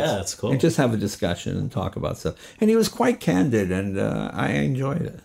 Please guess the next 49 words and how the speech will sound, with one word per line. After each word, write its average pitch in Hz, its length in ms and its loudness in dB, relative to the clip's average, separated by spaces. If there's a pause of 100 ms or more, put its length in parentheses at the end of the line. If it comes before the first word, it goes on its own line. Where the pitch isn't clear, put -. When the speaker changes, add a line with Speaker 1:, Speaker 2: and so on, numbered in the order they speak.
(180)
Speaker 1:
Isn't 107 220 2
it 113 60 0
funny 110 240 2
that 98 140 0
you, 101 200 -2
so 104 140 -2
you 113 240 4
and 113 180 2
Seinfeld 101 560 -2
now, 98 340 -2
you 107 140 -2
both 104 260 0
are 104 80 0
getting 98 280 2
nominated 101 400 2
every 101 220 0
year 101 140 2
for - 140 -4
your 95 80 -2
Speaker 2:
That's 143 100 0
Speaker 1:
car 117 140 6
Speaker 2:
really 120 140 4
Speaker 1:
shows. 107 280 4
Speaker 2:
funny. 95 180 0
Yeah, 107 220 0
yeah. 101 280 0
Speaker 1:
Okay, 98 340 2
last 120 480 2
few 120 180 2
things. 101 440 0 (200)
Do 120 120 2
you 120 80 6
miss 120 280 6
doing 101 240 2
The 87 60 -2
Tonight 85 300 -8
Show? - 140 -10 (440)
Speaker 2:
No, 208 540 6
um, 135 480 2
I 170 160 4
was 165 200 6
lucky. 101 380 4
I 110 140 2
did 110 200 4
it 101 140 4
at 98 80 0
a 90 100 -2
time 98 360 0
when 87 300 0